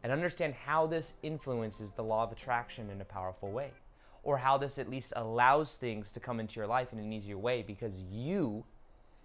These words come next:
become of the vibration that is necessary in order to experience what you want. So in our life, we always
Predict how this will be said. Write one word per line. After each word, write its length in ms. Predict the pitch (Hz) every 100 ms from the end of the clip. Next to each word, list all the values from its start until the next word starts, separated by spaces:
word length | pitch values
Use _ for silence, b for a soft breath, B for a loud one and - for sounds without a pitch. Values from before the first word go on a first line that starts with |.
| b -
become 360 | 123 131 123 -
of 160 | 117
the 80 | 110
vibration 1040 | 104 113 104 95 113 147 170 - 104 95 98
that 120 | 101
is 140 | 98 92
necessary 800 | 123 180 131 - 104 95 95 110 - b b b b
in 60 |
order 240 | 123 120 117
to 60 |
experience 500 | 110 - - 107 98
what 180 | 107 98
you 60 | 107
want. 380 | 95 92 87 -
So 320 | 117 101 95 B B B -
in 100 | 170
our 220 | 180 190
life, 500 | 160 135 113 101 - - b b
we 240 | 127 139 -
always 560 | 139 139 160 180 185 151